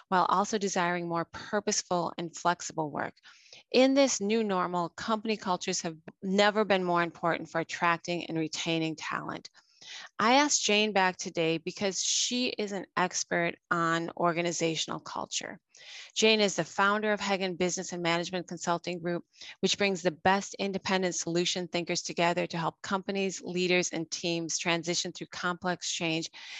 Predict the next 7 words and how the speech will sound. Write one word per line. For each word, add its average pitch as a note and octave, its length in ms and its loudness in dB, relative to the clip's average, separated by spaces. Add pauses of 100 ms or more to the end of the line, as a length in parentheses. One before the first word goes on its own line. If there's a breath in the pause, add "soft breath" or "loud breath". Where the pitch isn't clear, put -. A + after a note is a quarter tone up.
(140)
and G#3 120 2
create G3 260 6
work G3 260 2
environments E3+ 680 0
that E3+ 100 -8
truly E3+ 380 -2
work. D3 340 -8